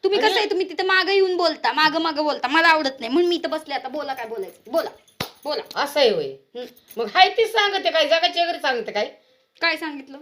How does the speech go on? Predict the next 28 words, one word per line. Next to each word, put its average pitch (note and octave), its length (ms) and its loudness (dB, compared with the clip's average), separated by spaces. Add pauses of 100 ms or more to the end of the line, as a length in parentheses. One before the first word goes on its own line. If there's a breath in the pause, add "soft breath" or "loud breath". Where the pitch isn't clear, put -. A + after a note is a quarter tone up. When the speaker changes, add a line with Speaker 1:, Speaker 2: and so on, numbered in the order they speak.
(120)
Speaker 2:
तुला G3+ 160 -8
स्वयंपाक A3+ 460 -2
पाणी G3+ 200 -2
करायला G3 340 -4
सांगितला, D3+ 580 -10
हे D#3+ 200 -8 (120)
तर E3 140 -12
Speaker 1:
एक G4 180 0
Speaker 2:
काय? - 80 0
Speaker 1:
दिवस G4 300 4
जेवण F4+ 340 -4
केलं E4+ 240 -4
नाही D#4+ 180 -8
तर E4 40 -10
काही E4+ 360 2
बिघडत D#4 400 2
नाही, F#4+ 140 -2 (640)
पण C#4+ 100 -6
आज D4+ 200 2
मी E4 120 2
बोलणारच. D#4+ 640 0
बोला, C4+ 240 2 (540)
काय C#4+ 160 2
तुमचं C#4 280 -6
रोजचं F4 320 0
ऐकून E4+ 320 0
घेते A#3 240 -6
मी. G3 100 -10